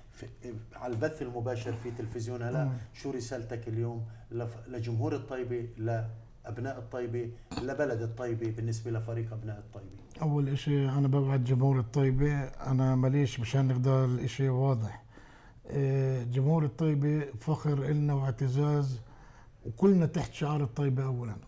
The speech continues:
Speaker 2: مش مهم حتى لهم شباب الطيبة أو أبناء الطيبة، فيش الفريق. أنا ساندت فريق شباب الطيبة،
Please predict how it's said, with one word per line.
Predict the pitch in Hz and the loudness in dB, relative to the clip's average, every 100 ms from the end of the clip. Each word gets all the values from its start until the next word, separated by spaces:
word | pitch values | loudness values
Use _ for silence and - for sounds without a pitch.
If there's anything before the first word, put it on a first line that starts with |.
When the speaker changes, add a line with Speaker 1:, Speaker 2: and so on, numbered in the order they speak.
| - | -10
Speaker 2:
مش | 113 | -4
مهم | 131 143 143 | 0 0 0
حتى | 107 127 135 | -2 -4 -2
لهم | 131 135 123 | 0 0 -2
شباب | - 131 135 156 | -6 -2 0 0
الطيبة | 143 - 151 139 139 | -2 -4 -2 -2 -2
أو | 139 147 | -2 -2
أبناء | 139 156 | -2 -2
الطيبة، | 139 - 151 139 | -2 -2 0 0
فيش | 143 - | -2 -2
الفريق. | 135 113 117 110 - - - - - | -4 -4 -6 -8 -12 -20 -20 -20 -10
أنا | - 143 | 0 0
ساندت | - 143 147 143 | 2 2 2 0
فريق | - 139 139 | 0 -2 0
شباب | - 135 139 | 0 -2 -2
الطيبة، | 131 - 143 139 156 | -2 -2 -2 0 0